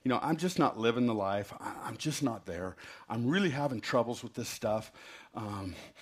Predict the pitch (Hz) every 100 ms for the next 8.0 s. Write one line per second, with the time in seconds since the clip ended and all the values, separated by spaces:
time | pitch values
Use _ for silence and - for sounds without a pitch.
0 | - - - - 165 160 - 139 139 -
1 | 139 123 - - 160 185 180 175 165 -
2 | - 127 143 156 156 143 139 135 139 123
3 | 135 117 - 104 - 101 - 98 - 98
4 | 85 - - - - - - - - -
5 | _ - - _ _ _ _ _ _ _
6 | _ _ _ _ _ _ _ _ _ _
7 | - 147 143 123 104 - 123 101 -